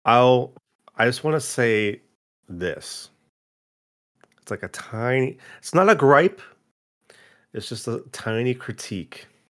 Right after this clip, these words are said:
Like, I love Paul Rudd, and I love him as Ant-Man. I love Ant-Man. I think they kinda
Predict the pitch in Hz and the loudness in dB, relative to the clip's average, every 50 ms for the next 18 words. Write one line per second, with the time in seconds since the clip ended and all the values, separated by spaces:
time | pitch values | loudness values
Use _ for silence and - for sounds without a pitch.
0 | _ _ _ _ _ _ _ _ _ _ _ _ _ _ _ - _ _ _ _ | _ _ _ _ _ _ _ _ _ _ _ _ _ _ _ -20 _ _ _ _
1 | _ - - _ _ - 110 107 - - 107 127 147 151 147 156 156 151 131 - | _ -20 -20 _ _ -8 -6 -6 -2 0 2 4 4 4 4 4 4 2 2 2
2 | - 135 131 127 117 107 101 92 82 71 - - - - _ _ _ _ _ _ | 4 6 6 6 6 4 0 -2 -2 -4 -8 -14 -18 -20 _ _ _ _ _ _
3 | _ - - 98 95 95 98 107 117 120 120 120 117 107 104 110 107 101 95 - | _ -12 -6 -4 -2 0 0 2 2 2 2 0 0 0 0 0 0 -2 -2 -4
4 | 82 78 78 78 85 95 98 104 110 98 104 98 95 - 90 82 76 73 73 76 | -8 -10 -10 -8 -8 -6 -6 -6 -4 -4 -4 -4 -4 -6 -8 -12 -12 -12 -14 -16
5 | 87 - _ _ _ _ _ - - _ _ _ _ _ _ _ _ _ _ _ | -20 -20 _ _ _ _ _ -20 -20 _ _ _ _ _ _ _ _ _ _ _
6 | - 107 107 101 - - 139 165 196 - - 147 135 127 - - - - 120 123 | -2 -2 -2 0 2 2 2 2 2 2 2 2 2 2 0 -6 -4 0 2 2
7 | 135 143 147 147 151 156 147 | 2 2 0 -2 -2 -2 -2